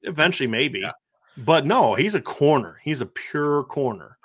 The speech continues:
Speaker 2: He's not afraid to get physical,
Speaker 1: Right.
Speaker 2: which I do
Speaker 1: Right.
Speaker 2: love about him.
Speaker 1: And, and so you, I wouldn't put him at safety.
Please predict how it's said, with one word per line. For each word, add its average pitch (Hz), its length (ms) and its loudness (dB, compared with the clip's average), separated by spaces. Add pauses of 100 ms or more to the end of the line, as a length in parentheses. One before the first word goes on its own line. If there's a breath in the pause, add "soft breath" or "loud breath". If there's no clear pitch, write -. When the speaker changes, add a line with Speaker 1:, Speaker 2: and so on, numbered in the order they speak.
Speaker 2:
He's 131 120 0
not 147 160 4
afraid 147 220 4
to 139 80 2
get 127 160 -2
physical, 127 320 -2
Speaker 1:
Right. 117 180 2
Speaker 2:
which 95 240 -8
I 98 80 -4
do 113 140 -6
Speaker 1:
Right. 104 300 2
Speaker 2:
love 78 120 -16
about 76 220 -14
him. 71 160 -14
Speaker 1:
And, 139 340 0
and 139 220 -2
so 135 540 2
you, 139 260 -12
I 143 100 2
wouldn't 202 300 0
put 277 160 -6
him 160 160 -2
at 113 80 -8
safety. - 580 -14